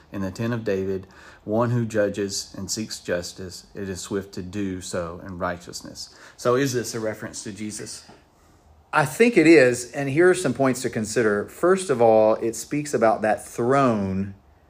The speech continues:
Speaker 2: that was established in steadfast love.
Speaker 1: Okay.
Speaker 2: So God made a covenant with David.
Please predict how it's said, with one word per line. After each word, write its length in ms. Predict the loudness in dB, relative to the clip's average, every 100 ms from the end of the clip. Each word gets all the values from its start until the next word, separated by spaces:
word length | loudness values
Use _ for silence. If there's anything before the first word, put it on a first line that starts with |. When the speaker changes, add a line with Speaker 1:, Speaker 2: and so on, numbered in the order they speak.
| _ _ 0
Speaker 2:
that 120 | 2
was 180 | 2 0
established 600 | -2 4 4 4 0 -2
in 120 | -4
steadfast 800 | -4 0 0 0 -2 -2 -4 -8
love. 680 | -8 0 2 2 -4 -8 -8
Speaker 1:
Okay. 320 | -6 -6 -6 -12 _ _
Speaker 2:
So 720 | -14 2 4 6 6 2 -2 -6
God 280 | 6 6 6
made 120 | 2
a 40 | -2
covenant 440 | 4 6 6 0
with 160 | 0 2
David. 480 | 2 2 0 -6